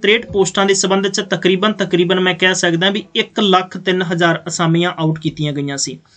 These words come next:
ਕਿੰਨੀਆਂ ਸੀਗੀਆਂ? ਇੱਕ ਲੱਖ ਤਰਾਨਵੇਂ ਹਜ਼ਾਰ ਅਸਾਮੀਆਂ ਆਊਟ ਕੀਤੀਆਂ ਗਈਆਂ ਸੀਗੀਆਂ, ਜਿਨ੍ਹਾਂ ਦਾ ਪੇਪਰ ਪੰਦਰਾਂ ਦਸੰਬਰ ਤੋਂ ਸ਼ੁਰੂ ਹੋ ਕੇ ਅਠਾਰਾਂ ਦਸੰਬਰ ਦੇ ਵਿੱਚ ਹੋਏਗਾ। ਮਤਲਬ we don't have a too much time, we have a only for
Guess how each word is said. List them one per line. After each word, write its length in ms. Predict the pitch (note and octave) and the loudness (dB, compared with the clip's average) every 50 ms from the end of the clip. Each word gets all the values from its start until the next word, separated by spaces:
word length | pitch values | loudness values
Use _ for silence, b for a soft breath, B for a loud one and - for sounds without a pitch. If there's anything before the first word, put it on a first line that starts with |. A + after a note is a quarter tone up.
| b b b b b b b b b | b b b b b b b b b
ਕਿੰਨੀਆਂ 280 | - F3 F3+ G3 G#3 G3+ | 2 4 4 4 2 2
ਸੀਗੀਆਂ? 260 | G3+ G3 G#3 G#3 G#3+ - - | 0 0 0 -2 0 0 0
ਇੱਕ 200 | F#3+ F3+ F#3 G#3 | -2 0 0 2
ਲੱਖ 180 | G3+ G3+ G3+ | 2 0 0
ਤਰਾਨਵੇਂ 400 | - - G3 F#3 F3+ F#3 F#3+ G3+ | 0 0 0 2 2 2 2 0
ਹਜ਼ਾਰ 240 | G3 G3 F#3+ G3 F#3+ | 0 2 4 4 4
ਅਸਾਮੀਆਂ 360 | F#3+ F#3+ G3+ F#3+ F#3+ G3 G3 | 2 2 0 2 2 4 4
ਆਊਟ 140 | F#3+ F#3 F#3 | 2 2 0
ਕੀਤੀਆਂ 260 | - G3 E3 G3 G3 | -2 -2 0 0 0
ਗਈਆਂ 220 | F#3 F#3 F3+ F#3+ F#3 | 0 0 0 0 -2
ਸੀਗੀਆਂ, 260 | E3+ - F3+ F3+ F3 B B B B B B B B | -2 -2 -4 -6 -6 B B B B B B B B
ਜਿਨ੍ਹਾਂ 440 | D3 - G3 A#3 B3+ C4+ C#4 C4 | -2 0 2 2 4 4 4 4
ਦਾ 220 | A#3 A3+ G#3+ G#3+ A3+ | 4 2 2 2 0
ਪੇਪਰ 440 | A3+ - G#3+ G3 F#3+ F#3+ - A3 G#3 | 0 0 0 0 0 2 0 -2 -2
ਪੰਦਰਾਂ 500 | G3+ - A3 G#3+ G#3 G#3 G#3+ A3+ A#3+ A#3 | -2 0 0 2 2 4 4 2 2 2
ਦਸੰਬਰ 440 | G3 G3 F#3+ - G3 G3 F#3 G3+ | 0 -2 0 0 2 2 2 0
ਤੋਂ 160 | G3 F#3+ A3 A3 | 0 -2 -4 -4
ਸ਼ੁਰੂ 300 | - - G#3+ G3+ A3 G3+ | -4 -2 0 0 2 4
ਹੋ 140 | F#3+ F#3+ | 4 4
ਕੇ 160 | F3 F#3 G#3+ G3+ | 4 2 0 -2
ਅਠਾਰਾਂ 360 | G3 - - F3 F3 G3 G#3 | -2 -2 0 2 2 2 2
ਦਸੰਬਰ 400 | F#3 F3+ - F#3+ F3 F3 F3+ F3+ | 0 0 0 0 0 2 2 2
ਦੇ 100 | F3+ F3+ | 2 2
ਵਿੱਚ 220 | E3+ E3+ E3 - - | 2 2 0 -2 -4
ਹੋਏਗਾ। 320 | D#3 D3+ C#3+ B2 C3 B2 - B B B B B B B | -4 -4 -4 -4 -8 -10 -12 B B B B B B B
ਮਤਲਬ 340 | F3 G3 F#3+ G3 A3+ A#3 G3 | 2 2 2 2 0 0 2
we 80 | A3 | 0
don't 400 | A3 E3+ D3+ D#3 G3+ A3 B3 C4+ | -2 0 2 4 6 6 6 4
have 240 | B3+ - A#3+ A3+ A3+ | 4 2 2 2 2
a 60 | A3+ | 0
too 180 | A3+ - A3+ A3 | -2 -2 -2 0
much 160 | A3 A3 G#3+ G#3+ | 0 0 0 0
time, 260 | - A3+ G#3 G#3 G3 | 0 0 2 2 0
we 100 | F3+ G3+ | -2 -2
have 200 | G3 G3+ G3+ F#3+ | 0 2 2 2
a 340 | G#3 G#3+ - - A3+ G#3+ A3 | 2 0 0 0 2 4 4
only 220 | A3+ A#3 A#3+ B3 | 4 4 4 2
for 160 | A#3+ A#3+ A3+ | 2 0 -2